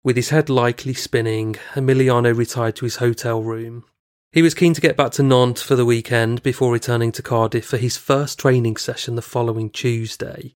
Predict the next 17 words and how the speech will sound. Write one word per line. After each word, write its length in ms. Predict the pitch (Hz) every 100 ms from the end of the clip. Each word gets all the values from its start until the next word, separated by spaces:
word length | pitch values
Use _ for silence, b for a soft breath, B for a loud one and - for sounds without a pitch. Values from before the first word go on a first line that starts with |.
| _ _ _
He 220 | - 156 151
had 120 | 143
a 80 | 131
lot 120 | 135
of 80 | 123
loose 260 | 123 -
ends 240 | 113 110 -
to 100 | 123
tie 260 | - 110
up 140 | 110 -
back 240 | 107 -
home. 280 | 117 110 110
He 180 | 123 120
would 240 | 120 120
need 260 | 120 113 -
to 140 | 123
pack, 640 | - - 151 156 151 -